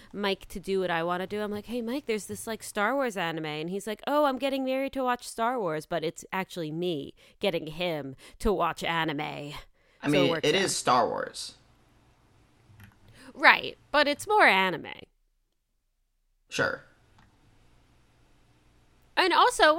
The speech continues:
Speaker 1: wait, you know what? I'm gonna, I'm gonna rescind that statement. Not all of it is anime.
Speaker 2: So
Speaker 1: A lot, some, uh,
Speaker 2: it
Speaker 1: there
Speaker 2: is
Speaker 1: were a
Speaker 2: really
Speaker 1: few,
Speaker 2: just Star Wars.
Speaker 1: there were,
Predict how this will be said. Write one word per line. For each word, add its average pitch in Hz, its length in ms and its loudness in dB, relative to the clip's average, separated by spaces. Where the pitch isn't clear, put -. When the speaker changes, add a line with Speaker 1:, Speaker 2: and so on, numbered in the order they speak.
Speaker 1:
wait, 233 200 -2
you 285 100 -8
know 370 140 0
what? 466 300 -2
I'm 370 120 6
gonna, 392 380 2
I'm 311 80 -4
gonna 359 180 -2
rescind 339 440 -2
that 302 180 -2
statement. 214 500 -4
Not 349 180 2
all 330 240 4
of 285 100 -4
it 302 80 -6
is 294 120 -6
anime. 247 460 -2
Speaker 2:
So - 180 4
Speaker 1:
A - 20 6
lot, 269 240 4
some, 277 180 0
uh, 285 100 0
Speaker 2:
it - 40 4
Speaker 1:
there - 60 6
Speaker 2:
is 294 220 8
Speaker 1:
were 262 60 6
a - 20 8
Speaker 2:
really 120 180 6
Speaker 1:
few, - 80 0
Speaker 2:
just 120 140 -4
Star 101 220 2
Wars. - 120 0
Speaker 1:
there - 120 4
were, 240 220 0